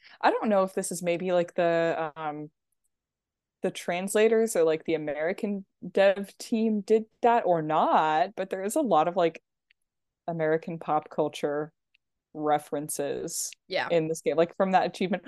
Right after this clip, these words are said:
Speaker 1: Also, also, oh my God, the Trump reference.
Speaker 2: Oh my
Speaker 1: The, the
Speaker 2: God.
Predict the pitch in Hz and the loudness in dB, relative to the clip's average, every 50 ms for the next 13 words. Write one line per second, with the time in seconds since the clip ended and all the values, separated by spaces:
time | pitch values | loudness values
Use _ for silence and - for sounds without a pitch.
0 | - 320 285 - 294 302 - 311 262 - 254 277 - - 277 - 247 233 233 240 | -8 -4 2 4 4 6 8 8 8 8 8 8 8 8 8 8 8 8 6 6
1 | 233 220 190 180 190 175 - - 214 202 196 196 190 165 160 - - 156 143 135 | 6 6 4 4 2 0 2 2 2 2 4 4 4 4 4 2 0 -4 -4 -4
2 | 151 160 - - - - - _ _ 226 254 262 262 240 220 202 196 196 185 180 | -6 -6 -4 -2 -2 -4 -6 _ _ 2 2 4 4 4 4 6 6 6 6 8
3 | 185 202 185 175 175 175 170 202 - | 8 10 10 8 6 4 2 -2 -8